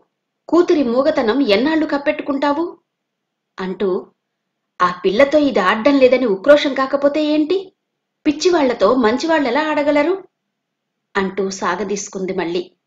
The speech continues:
"నీ కూతురితో ఆడుకోకపోతే ఇదేం చచ్చిపోదు.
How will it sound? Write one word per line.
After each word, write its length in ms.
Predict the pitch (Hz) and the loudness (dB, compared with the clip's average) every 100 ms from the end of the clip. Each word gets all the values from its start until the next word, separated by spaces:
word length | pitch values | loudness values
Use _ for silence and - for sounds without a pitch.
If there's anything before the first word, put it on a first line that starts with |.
| _ _ _ _ _ _ _ _ _ _ _ _ _ _ _ _ _ _ 196 | _ _ _ _ _ _ _ _ _ _ _ _ _ _ _ _ _ _ -2
"నీ 200 | 196 196 | 0 0
కూతురితో 480 | 196 254 302 294 294 | 0 -2 0 2 2
ఆడుకోకపోతే 800 | 233 285 285 277 254 233 285 | 4 2 2 2 0 4 2
ఇదేం 380 | 339 240 247 285 | 2 4 6 6
చచ్చిపోదు. 640 | 277 247 302 269 202 180 | 4 -2 0 2 2 -2